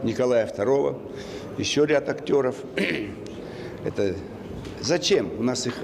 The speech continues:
огромное количество, наших актеров. В этом смысле непонятно. Потом не, нету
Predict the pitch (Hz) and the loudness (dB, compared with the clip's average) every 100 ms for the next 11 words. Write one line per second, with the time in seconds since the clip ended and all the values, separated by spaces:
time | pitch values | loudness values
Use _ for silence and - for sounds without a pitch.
0 | - - 131 170 160 147 160 147 - 123 | -4 -2 2 2 2 2 2 2 2 2
1 | 131 120 - 117 110 107 80 69 - - | 2 2 0 -4 -2 0 0 -2 -10 -12
2 | - - - - - - 127 127 123 123 | -12 -10 -8 -8 -8 -2 2 2 2 2
3 | 127 127 135 135 135 113 80 - - - | 0 2 2 4 2 2 -2 -6 -6 -6
4 | - - - 110 - 151 135 - - - | -6 -8 -6 -4 2 2 0 -4 -10 -4
5 | 113 117 117 107 123 139 139 | 0 4 4 4 4 4 4